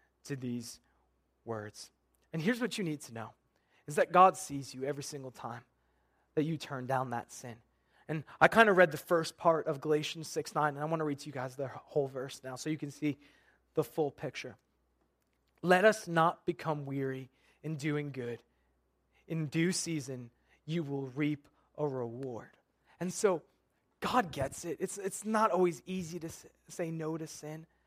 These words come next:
but there is a reward for you on the other side of that that is so worth it. And you know what that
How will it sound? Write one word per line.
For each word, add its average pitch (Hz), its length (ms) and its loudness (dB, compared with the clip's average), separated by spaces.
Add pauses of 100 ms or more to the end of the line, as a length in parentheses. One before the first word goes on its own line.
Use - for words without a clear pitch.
(320)
but 180 180 2
there 208 180 10
is 175 220 6
a 170 60 0
reward 151 880 2 (400)
for - 180 -6
you 156 240 -2
on 147 140 -4
the 151 160 -6
other 165 260 0
side 131 380 -6
of 127 180 -14
that 131 240 -8 (440)
that 170 220 2
is 165 100 -6
so - 380 2
worth 131 400 -8
it. - 120 -20 (720)
And 160 100 -2
you 180 80 0
know 196 120 4
what 180 160 2
that 180 180 4